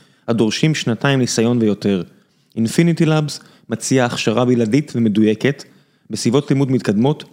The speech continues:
המשלבת הרבה יותר בוגרים בתפקידי הייטק ביחס לכל הפקולטות בישראל. אם אתם חושבים שיש לכם את זה, חפשו Infinity Labs בגוגל, הכשרה ללא עלות. ועכשיו זה המסר הפרסומי שהם רצו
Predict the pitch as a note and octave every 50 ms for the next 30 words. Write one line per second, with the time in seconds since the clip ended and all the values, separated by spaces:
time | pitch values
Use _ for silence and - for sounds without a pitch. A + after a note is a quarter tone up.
0 | _ _ _ _ _ _ _ _ _ _ _ _ _ - - A#2 A2+ G#2 - A#2+
1 | A#2+ C#3 C#3 C3+ - A2+ G2+ G#2 G#2+ D3+ D#3+ D#3+ D#3+ D#3 C3+ A#2+ A2 A2 G2 G#2+
2 | A#2+ B2+ B2 A2 G#2 F#2+ - - - - A#2 A2 A2+ G#2+ A#2+ C3 C3+ - C#3 G#2+
3 | G#2+ A2 A2+ A2 - - - G#2 - - C3 C#3 C#3+ - - - - - - -
4 | - A#2+ A2 - A2 G2 - G2+ G2 - - - G2 F#2+ F#2+ F#2+ F2 - - _
5 | _ _ _ _ _ _ - D3+ D#3+ E3+ D#3+ D3+ C3 - A#2+ A2 A2 C3 C#3 A#2+
6 | - A2+ A#2+ - - D3+ - D3+ D3+ D3+ C#3 C#3+ F3+ G3+ G#3+ - - _ _ _
7 | _ _ _ _ _ _ _ - - A2+ - - - D#3+ C#3 B2+ - D3 D3 C#3
8 | - C#3 B2+ B2 A2+ G#2 G#2 G#2+ F#2+ A2+ B2 B2 D3+ F3+ A3+ A3+ - - _ _
9 | _ _ - B2+ - - - C3 B2 D3+ D3+ D3 C3+ B2 B2 G#2+ D#2+ G2+ G#2 F#2+
10 | F2+ - - - - - - - - _ _ _ - G#2+ - - F3+ E3 E3 G3+
11 | A#3 B3 A#3+ A3 - - C#3 D3+ E3+ F#3 - - F3 D#3+ D3+ - D3 B2+ A#2+ -
12 | - - A#2+ C3 D3+ D#3 D3+ D#3 E3+ - - _ _ _ _ _ _ _ _ -
13 | - - - - - C#3 C#3 C#3+ C#3+ C#3+ C3+ - - A#2 A2 - - - - A#2+
14 | A#2+ A#2+ A#2 A#2+ A#2+ A#2